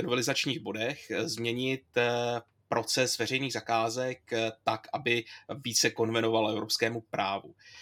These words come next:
Eh, nicméně zákon k dnešnímu dni je stále v prvním čtení a do konce volebního období sněmovnou téměř jistě neprojde.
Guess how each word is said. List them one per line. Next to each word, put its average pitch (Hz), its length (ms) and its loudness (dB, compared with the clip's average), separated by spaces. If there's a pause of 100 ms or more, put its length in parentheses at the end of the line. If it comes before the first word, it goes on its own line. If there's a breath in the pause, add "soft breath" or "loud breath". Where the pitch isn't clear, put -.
(300 loud breath)
Eh, 104 160 2
nicméně 147 840 0
zákon 135 600 2
k - 80 -14
dnešnímu 135 360 -2
dni 135 120 -2
je 131 60 0
stále 131 260 2
v 143 60 -4
prvním 131 300 -2
čtení 117 420 -2
a 101 180 -6
do 113 160 -10
konce 117 280 0
volebního 123 400 0
období 131 520 -4 (320 loud breath)
sněmovnou 123 600 -2
téměř 123 360 -2
jistě 123 220 -2
neprojde. 123 380 0